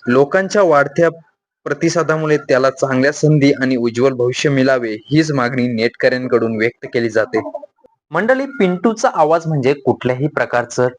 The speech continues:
ट्रेनिंग नाही, कुठल्याही प्रकारचं बनावटपणा नाही. YouTube, Insta, Facebook इथे व्हायरल झालेला दिल ना दिया, दिल ना दिया, ले बेटा आज खऱ्या अर्थानं पिंटूला व्हायरल करत आहे. मंडळी, एक दिवस असा होता की या मुलाकडे कोणी ढुंकूनही पाहत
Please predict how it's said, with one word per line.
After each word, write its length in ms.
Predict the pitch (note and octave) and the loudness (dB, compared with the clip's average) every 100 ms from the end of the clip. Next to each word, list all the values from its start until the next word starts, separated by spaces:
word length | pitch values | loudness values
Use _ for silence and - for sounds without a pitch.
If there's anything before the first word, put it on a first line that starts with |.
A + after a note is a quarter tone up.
| - | -6
ट्रेनिंग 360 | A2 A2 B2 B2 | -4 -2 -2 -2
नाही, 260 | A#2 A#2 A2+ _ _ _ _ _ | -4 -6 -10 _ _ _ _ _
कुठल्याही 360 | - G#3 A#3+ B3+ | -12 -2 0 0
प्रकारचं 680 | B3+ G#3 G3+ F3+ G3+ F#3 G2+ | 0 0 0 0 0 0 0
बनावटपणा 600 | A2+ A#2+ C#3 C#3 C#3+ C#3 | -2 2 0 0 -2 -2
नाही. 420 | C3+ C3 A2 A#2 - _ _ _ - | -4 -4 -4 -6 -10 _ _ _ -10
YouTube, 440 | B2 B2 D#3 B2 - | -6 0 2 2 0
Insta, 460 | B2+ B2+ - D3+ - | 0 0 -2 -4 -2
Facebook 420 | B2 B2+ C#3 D3 - | 0 0 2 0 0
इथे 200 | A#2 D3 | -4 -2
व्हायरल 460 | A#2+ G2 A2+ C#3 D3 | -2 0 2 2 0
झालेला 420 | C3+ C#3+ C#3 A#2+ | 0 0 2 0
दिल 280 | G#2 B2+ F3 | 0 0 2
ना 200 | F3+ E3+ | 0 -2
दिया, 400 | D3 C#3 A#2+ G#2 | 0 2 4 2
दिल 240 | G#2 C#3+ | 0 0
ना 160 | D3+ C#3 | 0 0
दिया, 360 | B2+ A#2 A2 | 0 0 0
ले 280 | G2+ G2+ C#3 | 0 0 0
बेटा 380 | B2 A2 G2+ F#2+ - A2 | 0 -2 -2 -2 -6 -4
आज 120 | A2 - | -4 -2
खऱ्या 240 | A#2 C3+ | 0 2
अर्थानं 280 | A#2+ A2+ A2 | 2 -2 -4
पिंटूला 540 | G#2+ G#2 G2+ A2+ G2+ A#2 | -2 -2 0 2 2 0
व्हायरल 480 | F2+ G2 G2 C#3 | -2 -2 0 0
करत 260 | C#3 B2+ - | 0 -2 0
आहे. 220 | G2 E2+ - _ B2+ | -2 -4 -12 _ -8
मंडळी, 420 | D3 F#3 G#3 E3+ | -2 -2 -2 2
एक 260 | F3 F3+ D#3+ | 2 2 2
दिवस 300 | E3+ E3+ C#3 | 2 2 -2
असा 200 | - C#3+ | -2 -2
होता 260 | A2+ B2+ | 0 -2
की 240 | B2 C3+ C3+ | -2 0 0
या 120 | C3+ | 0
मुलाकडे 460 | A#2+ A#2 B2 B2 | 0 0 0 -2
कोणी 280 | B2 A#2+ B2+ | -2 -2 -2
ढुंकूनही 680 | F#2+ G2+ G2 - C3+ D3+ D3 | -4 -6 -4 -2 0 0 -2
पाहत 260 | D3 A2 | -4 -4